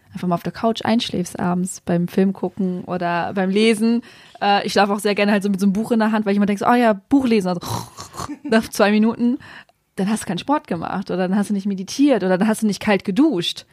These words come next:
So, also es ist einfach gemerkt, sobald du halt nicht mehr so die Kontrolle über deinen Alltag hast, weil irgendwas anderes passiert, was du nicht geplant hattest, dann bist du halt schon zumindest bei diesen neuen Challenges irgendwo raus. Also das war so.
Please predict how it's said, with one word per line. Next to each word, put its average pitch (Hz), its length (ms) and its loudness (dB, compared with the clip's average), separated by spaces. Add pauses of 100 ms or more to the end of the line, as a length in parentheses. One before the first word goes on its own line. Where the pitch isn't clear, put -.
(520)
So, 180 260 0
also 196 220 2
es 196 120 2
ist 196 60 -4
einfach 220 320 0
gemerkt, 220 520 2
sobald 220 460 2
du 240 60 0
halt 233 180 0
nicht 233 460 2
mehr 226 240 2
so 220 80 0
die 208 80 -2
Kontrolle 240 500 2
über 202 160 2
deinen 196 140 -2
Alltag 208 420 -2
hast, 202 160 -4
weil 185 140 2
irgendwas 214 280 0
anderes 214 300 0
passiert, 214 340 0
was 180 120 2
du 190 60 0
nicht 196 140 2
geplant 196 420 2
hattest, 202 480 0
dann 190 360 0 (180)
bist 190 200 -2
du 202 40 4
halt 185 140 2
schon 190 220 2
zumindest 185 240 -2
bei 180 60 4
diesen 180 160 4
neuen 180 160 2
Challenges 185 380 0
irgendwo 185 240 -2
raus. - 420 -8 (960)
Also 175 140 -2
das 180 200 0
war 170 100 4
so. 170 300 -4